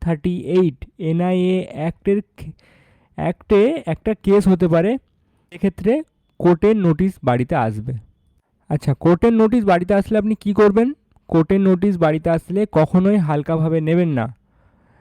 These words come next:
অ্যাডভোকেটের সঙ্গে যোগাযোগ করুন, বেল নেবেন, খুব সহজেই হয়।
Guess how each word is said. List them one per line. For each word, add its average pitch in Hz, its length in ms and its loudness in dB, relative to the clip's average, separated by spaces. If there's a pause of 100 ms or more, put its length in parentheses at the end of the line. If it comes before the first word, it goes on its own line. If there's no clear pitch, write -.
(160)
অ্যাডভোকেটের 175 560 2
সঙ্গে 185 220 2
যোগাযোগ 156 380 2
করুন, 196 400 4 (380)
বেল 185 400 0
নেবেন, 196 400 2 (320)
খুব 180 280 -2
সহজেই 160 460 2
হয়। 175 340 2